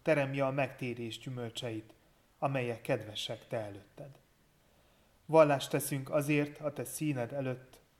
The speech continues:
hogy egyszülött fiadba, a mi Urunk Jézus Krisztusba vetjük egyedül hitünket és reménységünket, bizonyosak lévén afelől, hogy hitáltal részeseivé lehetünk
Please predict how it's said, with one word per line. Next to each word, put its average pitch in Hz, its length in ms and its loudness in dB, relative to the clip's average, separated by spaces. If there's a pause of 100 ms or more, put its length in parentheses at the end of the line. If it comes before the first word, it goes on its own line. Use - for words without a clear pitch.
(240)
hogy 143 220 -4
egyszülött 135 580 -2
fiadba, 107 640 -8 (680)
a 143 80 -4
mi 175 160 4
Urunk 156 400 4 (140)
Jézus 151 540 2
Krisztusba 151 640 -2
vetjük 135 400 -4
egyedül 120 600 -4 (240)
hitünket 147 580 -2
és 113 200 -8
reménységünket, 123 1080 -4 (760)
bizonyosak 143 680 0
lévén 135 460 0
afelől, 117 720 -2 (580)
hogy 147 160 -2
hitáltal 143 840 4
részeseivé 135 800 -2
lehetünk 123 680 -2